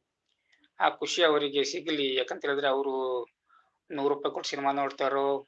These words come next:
ನೂರೈವತ್ತು ರೂಪಾಯಿ ಕೊಟ್ಟು ಸಿನಿಮಾ ನೋಡ್ತಾರೋ, ಅಥವಾ ಐದ್ನೂರು ರೂಪಾಯಿ ಕೊಟ್ಟು ಸಿನಿಮಾ ನೋಡ್ತಾರೋ, ಸಿನಿಮಾ ನೋಡಿ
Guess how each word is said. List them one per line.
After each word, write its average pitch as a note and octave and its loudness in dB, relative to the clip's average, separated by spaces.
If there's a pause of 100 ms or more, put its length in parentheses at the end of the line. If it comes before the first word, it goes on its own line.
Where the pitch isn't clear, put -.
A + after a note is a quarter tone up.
ನೂರೈವತ್ತು C#3 -4
ರೂಪಾಯಿ C3+ -6
ಕೊಟ್ಟು - -6
ಸಿನಿಮಾ F3 -4
ನೋಡ್ತಾರೋ, C3+ -4
ಅಥವಾ - -2
ಐದ್ನೂರು C3+ -4
ರೂಪಾಯಿ C3 -16
ಕೊಟ್ಟು C3 -4
ಸಿನಿಮಾ C3 -6
ನೋಡ್ತಾರೋ, C3 -6
ಸಿನಿಮಾ C3 -2
ನೋಡಿ C3 -4